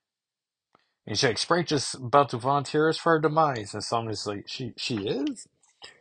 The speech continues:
"Indeed, Somnus. You see, I've witnessed Threshold's bacteria weapons.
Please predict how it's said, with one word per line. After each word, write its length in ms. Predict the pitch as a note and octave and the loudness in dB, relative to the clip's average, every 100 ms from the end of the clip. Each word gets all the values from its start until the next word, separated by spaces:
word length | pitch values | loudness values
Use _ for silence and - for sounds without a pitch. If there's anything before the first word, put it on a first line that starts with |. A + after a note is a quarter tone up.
| _ _ _ - - | _ _ _ -16 -2
"Indeed, 460 | C3 A2 C#3+ B2 | -2 2 4 4
Somnus. 480 | - G#2 G2+ G#2 - | 2 -4 -4 -8 -6
You 80 | A#2 | -6
see, 200 | - C3 | 0 2
I've 140 | B2 | 2
witnessed 380 | A#2 C3+ A#2 - | 2 0 0 -2
Threshold's 420 | A#2+ A#2 - G#2+ | 0 0 0 -4
bacteria 640 | - G2+ - - A2 G2+ G2 | -4 -6 -4 2 4 2 0
weapons. 680 | G2+ F#2+ - F#2 F2 - | -4 -6 -8 -12 -14 -18